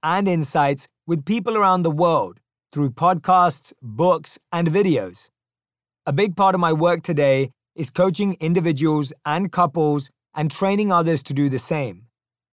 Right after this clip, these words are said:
This work has allowed me to certify more than two thousand coaches,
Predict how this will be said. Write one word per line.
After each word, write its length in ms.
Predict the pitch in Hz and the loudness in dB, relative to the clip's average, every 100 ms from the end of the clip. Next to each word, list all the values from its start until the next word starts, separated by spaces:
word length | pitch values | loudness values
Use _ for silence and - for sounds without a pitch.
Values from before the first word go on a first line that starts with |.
| _ 139 | _ -4
This 280 | 165 214 | 0 0
work 340 | 180 185 180 170 | 2 2 2 0
has 140 | 151 | 0
allowed 360 | 151 156 180 175 | 2 4 4 2
me 220 | 160 151 | 0 -2
to 100 | 143 | -4
certify 580 | 139 185 185 151 160 151 | -4 0 0 0 0 0
more 240 | 156 160 | 2 0
than 160 | 151 147 | 0 -2
two 240 | - 247 | -4 -6
thousand 420 | 220 220 202 180 175 | -2 0 2 0 -2
coaches, 640 | 214 233 - 117 104 | -2 -2 -4 -6 -8